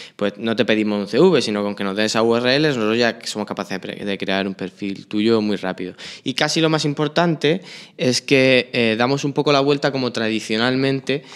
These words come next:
se, se hace el matching, si quieres, entre candidatos y compañías. Normalmente lo que nos, lo que hace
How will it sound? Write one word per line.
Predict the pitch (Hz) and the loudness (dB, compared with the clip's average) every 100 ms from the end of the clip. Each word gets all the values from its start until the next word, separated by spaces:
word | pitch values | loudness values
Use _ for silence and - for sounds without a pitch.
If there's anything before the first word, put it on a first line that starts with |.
| - - | -20 -12
se, | - 113 107 107 101 95 | -2 2 4 2 2 -2
se | 120 | -4
hace | 110 127 | -2 0
el | 107 | 0
matching, | 104 120 - 135 127 | -2 -2 -4 -6 -4
si | 123 | -2
quieres, | 131 131 131 | 0 2 0
entre | 120 110 107 | -2 -2 -2
candidatos | 104 95 95 98 104 | 0 2 2 0 -4
y | 98 | -4
compañías. | 95 90 90 87 | -4 -4 -6 -6
Normalmente | 92 110 139 147 147 139 131 - _ _ _ - - | -2 0 4 4 4 2 0 -8 _ _ _ -20 -14
lo | - 117 | -6 0
que | 110 | 2
nos, | 107 - | 0 0
lo | 123 104 | 0 2
que | 110 | 2
hace | 107 123 120 | 2 0 0